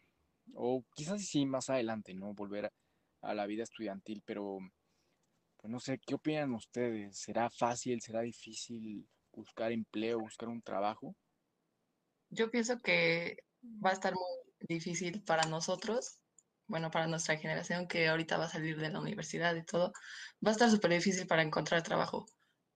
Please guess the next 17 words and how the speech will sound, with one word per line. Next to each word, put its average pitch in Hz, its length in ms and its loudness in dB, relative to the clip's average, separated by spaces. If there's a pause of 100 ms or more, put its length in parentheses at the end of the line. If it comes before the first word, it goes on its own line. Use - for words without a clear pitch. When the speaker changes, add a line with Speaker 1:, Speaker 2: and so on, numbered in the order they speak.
(340)
Speaker 2:
porque 185 920 4 (420)
si 208 220 6
ahorita 226 380 10
hubo 220 200 10
mucho 208 420 10
desempleo 175 800 2 (1600)
y, 175 520 -2 (800)
bueno, 220 220 8
yo 240 120 10
creo 269 160 4
que, 180 580 6 (720)
bueno, 214 180 10
yo 226 100 10
he 247 60 8
visto 233 260 4
muchas 214 320 2
empresas 170 540 -4